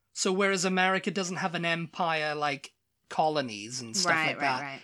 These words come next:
Speaker 1: it has an empire of culture,
Speaker 2: Mm-hmm.
Speaker 1: you know?
Speaker 2: Yeah.
Speaker 1: Yeah,
Speaker 2: And it,
Speaker 1: Am-,
Speaker 2: and it
Speaker 1: Amer-,
Speaker 2: mostly is culture, isn't it?
Speaker 1: Americanization, yeah.
Speaker 2: And it mostly is culture, isn't it? Because
Speaker 1: Yeah.
Speaker 2: you can't even say really, like, um,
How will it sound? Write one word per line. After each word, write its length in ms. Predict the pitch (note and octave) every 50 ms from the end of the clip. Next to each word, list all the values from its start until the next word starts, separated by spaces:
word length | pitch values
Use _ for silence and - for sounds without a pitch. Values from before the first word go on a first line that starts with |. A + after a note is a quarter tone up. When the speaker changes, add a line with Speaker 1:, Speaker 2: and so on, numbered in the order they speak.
| - -
Speaker 1:
it 100 | D#3 C#3
has 220 | A#2+ C#3+ D3 D3+
an 100 | D3+ D3+
empire 640 | D3 C#3+ D3 C3+ - - D#3 C#3+ C#3 C#3+ C#3 C#3 C3+
of 340 | C#3 C3+ C3+ C3+ C3+ - - _ _ _ _ _ _ _ _ _ _ _ _ _ _ _ _ _ _ _ _ -
culture, 600 | - C#3 D#3 C#3+ C#3 - - - - G#2 F2 - - _ _ - F3
Speaker 2:
Mm-hmm. 320 | F3+ F3+ F3 E3+ E3 D#3
Speaker 1:
you 80 | D3 C3+
know? 320 | B2 A#2 A2+ B2 B2+ B2+ - _ _ _ _ _ _ _
Speaker 2:
Yeah. 400 | - D#3 D3 C#3 C3 B2+ B2 A#2+ C3+ - _ _ _ _ _ _ _ _ _ _ _ _ _ _ _ _ _ _ _ _ _ _
Speaker 1:
Yeah, 80 | - -
Speaker 2:
And 80 | D#4 F4+
it, 40 | F4+
Speaker 1:
Am-, 80 | E3 E3
Speaker 2:
and 100 | E4 E4+
it 40 | F4
Speaker 1:
Amer-, 140 | D#4 - D#3+ D#3+
Speaker 2:
mostly 260 | D#3 - - - -
is 220 | A3 - D#3+ D#3+
culture, 100 | - F#3+
isn't 0 |
it? 0 |
Speaker 1:
Americanization, 800 | - D#3+ D#3+ D#3+ D3 D#3+ E3+ D#3+ D#3 - C4 B3 F#3+ D3 B2 A#2+
yeah. 320 | D3 E3 D#3 B2+ G#2+ G#2+ -
Speaker 2:
And 120 | - B3 B3+
it 60 | B3+
mostly 340 | C4+ C#4+ D4+ - C#4+ B3 B3+
is 160 | C4+ B3 -
culture, 520 | - - A3+ G#3+ - - - - F#3+ E3
isn't 280 | D3+ D#3 F3+ - G3+ F#3
it? 160 | F3 C#3 C3
Because 220 | D#3+ F3+ - G#3 D#3+
Speaker 1:
Yeah. 120 | C#3+ -
Speaker 2:
you 60 | -
can't 200 | - B3+ B3+ F3+
even 240 | G#3+ G#3+ G3 G#3 F#3+
say 500 | F3 - - - G#3+ G3+ G3+ G#3 G3+ G3
really, 540 | G3 F3 F3+ F3+ F3+ F3+ F3 F3 E3+ E3+ E3+
like, 420 | D#3+ E3 D#3 D#3 C#3 - - - _ _ _ _ _ _ _ _ _ _ _ _ _ _ _ _ -
um, 600 | E3 D#3+ D3+ D3 C#3+ C#3+ C#3 C3 B2+ A#2 G#2+